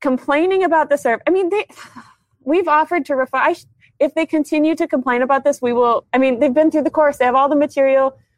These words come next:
They've got everything. But part of me is like, "I just want to refund them and say goodbye forever and re-, take away access." But, like, I don't,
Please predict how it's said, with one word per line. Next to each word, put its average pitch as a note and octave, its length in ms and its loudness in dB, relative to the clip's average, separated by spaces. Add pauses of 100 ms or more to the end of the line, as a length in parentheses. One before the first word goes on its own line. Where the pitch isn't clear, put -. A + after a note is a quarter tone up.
(200)
They've C4 160 0
got D#4 240 2
everything. C4 640 0
But - 180 -2
part C4+ 200 0
of D4 60 2
me D4 80 2
is B3 80 0
like, A3+ 180 0
"I A#3+ 100 0
just C4 220 -2
want C4 160 2
to A#3 60 0
refund G#3+ 380 -2
them A3+ 160 -2
and G3 120 -6
say G3 120 -4
goodbye F#3 360 0
forever G#3+ 440 0
and F#3+ 200 0
re-, F#3 280 -2
take A#3 220 -2
away A#3+ 240 2
access." C4 400 0
But, - 220 -2 (380)
like, C4 300 -2 (240)
I G3+ 120 2
don't, D#4 340 0